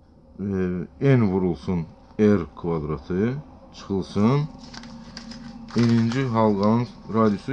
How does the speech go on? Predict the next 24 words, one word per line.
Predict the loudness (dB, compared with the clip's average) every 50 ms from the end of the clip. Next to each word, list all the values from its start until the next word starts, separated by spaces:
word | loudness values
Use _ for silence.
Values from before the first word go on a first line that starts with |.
| -6 -4 -2
n | 0 0 2 2 2
vur | 2 0 0 0
R | 2 2 2
olacaq | 2 2 0 -4 -4 -6 -4 -2 -2
da. | -2 -2 -2 -4 -10 -16 -20 -20 -20 -12 -4
Bir | 0 2 2 4
dənə | 4 4 4 4 2 2
radiusun, | 2 0 -2 -4 -4 -2 -2 -2 -4 -8
bir, | -12 -12 -8 -4 -4 -2 -2 -2 -4
e, | -4 -8 -14 -18 -20 -20 -20 -18 -12 -10 -6 -6 -4 -2 -2 0
radiusun, | -2 -2 -4 -4 -4 -4 -4 -4 -4 -6 -12 -16 -18 -20 -14 -8
halqanın | -6 -4 -2 -2 0 0 0 2
radiusu | 0 0 0 -4 -8 -12
R-dir, | -4 0 0 0 0 -2 -4 -4 -4 -4 -4 -2 0 0 0 0
R | 0 -2
birdir. | -4 -4 -6 -4 -4 -4 -4 -2 -4 -4 -6 -12 -18 -20 -20 -20 -20 -20 -20 -20 -20 -14 _
Onda | -4 -2 0 0 0 -2
n-inci | -2 0 2 4 4 4 2 0 0 -2
halqanın | 0 2 4 4 4 4 4 4 4 2 2 2 0 -2 -6 -4
n | -2 0 0 2 2
dənə | 2 2 2 2 2 4 4 4
R | 2 2
bir | 0 0 0
olacaq. | 0 -2 -6 -8 -10 -12